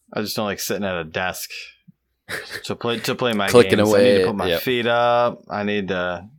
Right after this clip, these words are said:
Speaker 1: relax. You know, controllers just seem so much easier, especially with now that we got dual analogs. Like, back in the day when you just had D-pads and stuff, it was a little different. But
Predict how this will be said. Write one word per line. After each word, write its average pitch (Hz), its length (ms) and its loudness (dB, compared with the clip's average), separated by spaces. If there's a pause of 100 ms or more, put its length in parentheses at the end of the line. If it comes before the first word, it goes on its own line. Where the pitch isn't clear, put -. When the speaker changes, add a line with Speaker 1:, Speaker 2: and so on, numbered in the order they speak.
(120)
Speaker 1:
relax. 107 960 -4 (1200)
You 101 160 -6
know, - 340 -8
controllers 110 380 -2
just 95 120 -6
seem 101 200 -2
so 98 140 -4
much 92 180 -6
easier, 92 220 -4
especially 117 360 -4
with 104 120 -2
now 107 160 -2
that 104 60 -6
we 104 80 -2
got 98 340 -6
dual 95 220 -2
analogs. 82 640 -4 (180)
Like, 107 200 -12
back 107 200 -2
in 98 80 -4
the 92 80 -4
day 92 220 -4
when 92 100 -6
you 90 80 -10
just 90 180 -8
had 87 180 -8
D-pads 85 520 -8
and - 100 -20
stuff, - 320 -10
it - 60 -8
was 98 140 -12
a 92 40 -10
little 85 160 -8
different. 82 480 -12
But - 240 -16